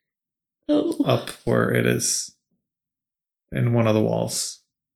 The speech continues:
Speaker 1: Okay, now you're coming with demands too.
Speaker 2: Well, there needs to be some, uh, um,
Speaker 1: There needs to be, there's got to be.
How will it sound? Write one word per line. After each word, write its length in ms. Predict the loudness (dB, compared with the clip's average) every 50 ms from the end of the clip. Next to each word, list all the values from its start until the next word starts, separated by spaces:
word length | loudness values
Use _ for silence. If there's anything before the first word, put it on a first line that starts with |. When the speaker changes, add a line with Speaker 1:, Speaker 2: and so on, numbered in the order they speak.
| _ _ _ _ -20
Speaker 1:
Okay, 440 | -20 -20 -12 _ -8 -8 -8 -8 -8
now 100 | -6 -6
you're 200 | -4 -4 -4 -6
coming 360 | -6 -8 -8 -4 -2 -2 0 0
with 180 | 0 0 -2
demands 500 | -2 -2 0 0 -2 -2 -4 -2 -4 -2
too. 260 | -2 -4 -4 -6 -6 -8 -12 -20 _ _ _ _ _ _
Speaker 2:
Well, 120 | 0 2 4
there 120 | 4 6
needs 300 | 6 4 4 2 0 -4
to 80 | -4 0
be 200 | 2 4 4 4
some, 360 | 4 2 2 2 2 2 2
uh, 560 | 2 2 2 0 0 0 -2 -2 -2 -4 -6 -8 -12 _ _ _ _ _ _ _ _ _ _ _ _ _ _ _ _ _ _ _ _ _ _ _ _ -10
um, 1000 | -8 -6 -6 -4 -4 -4 -4 -4 -6 -6 -6 -6 -8 -8 -10 -12 -14 -18 -20 -10 _
Speaker 1:
There 160 | 4 4 6 6
needs 340 | 6 6 4 4 2 0 -2
to 100 | -2 0
be, 220 | 4 6 6 6
there's 220 | 6 4 2 2 2
got 300 | 0 0 0 0 -2 -2
to 100 | -2 2
be. 380 | 4 4 4 4 2 0 -6